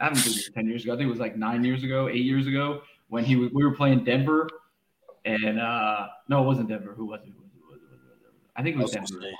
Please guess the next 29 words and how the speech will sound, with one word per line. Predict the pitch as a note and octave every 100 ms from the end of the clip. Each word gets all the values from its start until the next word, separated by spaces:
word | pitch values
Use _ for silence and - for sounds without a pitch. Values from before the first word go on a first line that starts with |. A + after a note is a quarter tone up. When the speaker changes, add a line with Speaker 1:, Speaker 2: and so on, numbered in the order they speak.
| -
Speaker 2:
I | A#2
was | B2
gonna | B2+
say, | A#2+ -
Speaker 1:
It |
Speaker 2:
I |
Speaker 1:
was | D#3
Speaker 2:
don't | C3+
know | C3+
Speaker 1:
Denver. | C3+
Speaker 2:
about | C3 B2+
Denver | C#3+ B2
'cause | G#2+ A2+
I |
think | A2+ B2 C3
that's | A#2+
the | A#2+
game | A#2 A#2+ A#2+
where | A2+
he | A#2
got | A2+ G#2+
the |
lacerated | G2+ A2+ A2 G#2+ G2+ F#2
spleen. | - A2+ G#2 F2+ - - - -
Speaker 1:
It | C#3 A#2+
was. | D#3 E3+ - -
That | G2 G#2+
was | E3 C3+
it. | A2+ - -